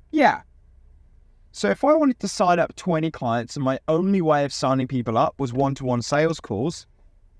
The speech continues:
I'd have to have twenty one-to-one sales calls. That's with a hundred percent conversion rate. Let's say that I was an incredible seller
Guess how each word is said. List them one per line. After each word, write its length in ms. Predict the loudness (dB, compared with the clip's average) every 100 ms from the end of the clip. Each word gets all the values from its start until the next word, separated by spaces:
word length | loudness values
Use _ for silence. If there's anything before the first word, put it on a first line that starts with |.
| _ _ _ _ _ _ _ -2
I'd 140 | 0
have 320 | 2 0 0
to 360 | -2 0 0 -2 -4
have 400 | 0 0 0 -4
twenty 460 | -2 0 0 -2
one-to-one 600 | 0 0 -2 -2 0 -2
sales 360 | 0 0 0 -2
calls. 400 | -8 -8 -12 -20 _ _ _ _ 0
That's 240 | 2 2
with 100 | 4
a 80 | 2
hundred 340 | 4 0 0 -4
percent 340 | -2 -2 -2
conversion 540 | -4 0 2 0 -4
rate. 180 | -10 -12 _ _ -6
Let's 260 | 0 0 0
say 220 | 0 0
that 140 | 0
I 120 | 0 0
was 140 | -2
an 80 | -6
incredible 480 | -2 2 2 0 -4
seller 400 | -2 0 0